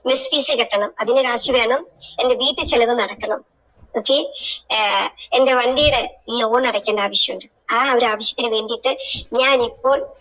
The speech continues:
എമർജൻസിക്ക് വേണ്ടി പണയം വെച്ചത്. എന്റെ വരുമാനം എന്തെന്ന് എല്ലാരും ചോദിക്കുന്നുണ്ട്. ഞാൻ പറഞ്ഞല്ലോ, നാല് വർഷം മുമ്പേയുള്ള വരുമാനം എന്ന് പറയുന്നത് ഞാൻ ജോലി ചെയ്യുന്നുണ്ടായിരുന്നു,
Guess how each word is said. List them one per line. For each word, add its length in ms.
എമർജൻസിക്ക് 580
വേണ്ടി 160
പണയം 340
വെച്ചത്. 300
എന്റെ 160
വരുമാനം 520
എന്തെന്ന് 240
എല്ലാരും 380
ചോദിക്കുന്നുണ്ട്. 640
ഞാൻ 140
പറഞ്ഞല്ലോ, 500
നാല് 260
വർഷം 280
മുമ്പേയുള്ള 320
വരുമാനം 440
എന്ന് 120
പറയുന്നത് 320
ഞാൻ 160
ജോലി 260
ചെയ്യുന്നുണ്ടായിരുന്നു, 840